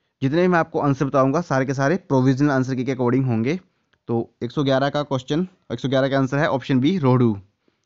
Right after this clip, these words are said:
नेक्स्ट क्वेश्चन, शिमला नगर पालिका का निर्माण किस वर्ष हुआ था? तो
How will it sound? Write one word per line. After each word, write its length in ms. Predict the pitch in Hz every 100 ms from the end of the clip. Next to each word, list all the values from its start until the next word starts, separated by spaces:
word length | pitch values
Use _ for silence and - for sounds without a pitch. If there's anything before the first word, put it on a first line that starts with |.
| _ _
नेक्स्ट 220 | 117 135
क्वेश्चन, 400 | - 139 160 170 175 _ - _
शिमला 320 | - 139 139 175
नगर 240 | 165 156
पालिका 340 | 156 143 -
का 100 | 156
निर्माण 420 | 165 147 139 160 202 - _ _ _
किस 200 | 151 -
वर्ष 320 | 139 151 -
हुआ 340 | 220 - 123 120
था? 400 | 120 101 98 - _ _ _ _ _ _ _
तो 280 | 123 -